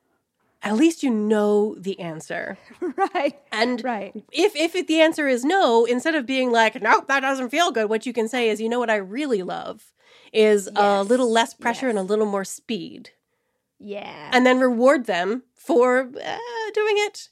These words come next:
Speaker 1: in a way that is m-, a better fit for you. And you don't have to worry about them feeling criticized because you're not criticizing. You're just asking for what feels best for you. And they get to do the thing that feels best for you. And if your partner is worth being with,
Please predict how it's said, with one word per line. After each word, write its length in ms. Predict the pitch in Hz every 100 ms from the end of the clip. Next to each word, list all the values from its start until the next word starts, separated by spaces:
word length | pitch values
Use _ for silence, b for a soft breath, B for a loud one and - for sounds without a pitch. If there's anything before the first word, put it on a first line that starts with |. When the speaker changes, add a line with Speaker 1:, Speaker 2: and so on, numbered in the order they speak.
| -
Speaker 1:
in 100 | 339
a 60 |
way 180 | 349 359
that 140 | 359 359
is 160 | 330
m-, 340 | 294 269 269 226
a 100 | 285
better 320 | 254 302 320
fit 260 | 294 381 254
for 100 | 254
you. 260 | 180 175 - B B B -
And 380 | 262 269 - - _ _ _ _ - 220
you 200 | 226 220
don't 280 | 262 269 285
have 140 | 302
to 80 | 320
worry 160 | 277 277
about 200 | 240 240
them 120 | 247
feeling 240 | 247 220
criticized 600 | 220 294 349 208 180 202
because 240 | 254 277 262
you're 100 | 254
not 200 | 302 349
criticizing. 520 | 214 190 185 180 202
You're 140 | 214
just 260 | 226 233 226
asking 440 | 208 226 - 226 220
for 140 | 208
what 200 | 214 214
feels 280 | 220 208 180
best 540 | 233 - - - - B B B
for 160 | - 202
you. 440 | 190 190 180 254 _ _ _ -
And 460 | 208 208 208 208 -
they 140 | 190 240
get 140 | 262
to 80 | 254
do 240 | 185 294
the 100 | 311 302
thing 160 | 240
that 120 | 214 190
feels 280 | 202 180
best 560 | 165 202 269 - - -
for 240 | - 202 190
you. 400 | 175 190 254 - b b b
And 240 | 220 220
if 140 | 233 320
your 100 | 330
partner 400 | - 311 349 339
is 200 | 240 226
worth 260 | 247 214 190
being 360 | 320 359 214
with, 380 | 196 196 - -